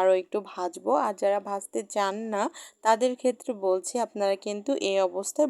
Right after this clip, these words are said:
বন্ধ করে দেবেন। তাহলে কিন্তু আপনাদের নরম নরম যে একটা ব্যাপার, এটা থেকে যাবে। আর এই যে আমি আরও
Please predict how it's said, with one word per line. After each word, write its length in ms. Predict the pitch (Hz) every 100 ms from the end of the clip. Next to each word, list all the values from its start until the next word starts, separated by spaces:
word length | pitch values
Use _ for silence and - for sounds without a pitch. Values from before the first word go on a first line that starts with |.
| 240
বন্ধ 180 | 196 170 170
করে 180 | 165 170
দেবেন। 220 | 170 165 175
তাহলে 280 | 202 208 220 233 -
কিন্তু 260 | 233 220 480 _ - - -
আপনাদের 540 | 196 202 202 196 220 208 _ _ _ _ _ _ _ _ _ -
নরম 400 | 220 214 226 233 226
নরম 260 | 226 226 220 214 220
যে 80 | 214 214
একটা 160 | - 208
ব্যাপার, 280 | 190 175 240 302
এটা 160 | 233 214 214
থেকে 220 | 208 165 -
যাবে। 220 | 170 185 180 _ _ _ -
আর 120 | 226 233
এই 60 | 226
যে 80 | 240 226
আমি 180 | 202 214 220 190
আরও 180 | 190 202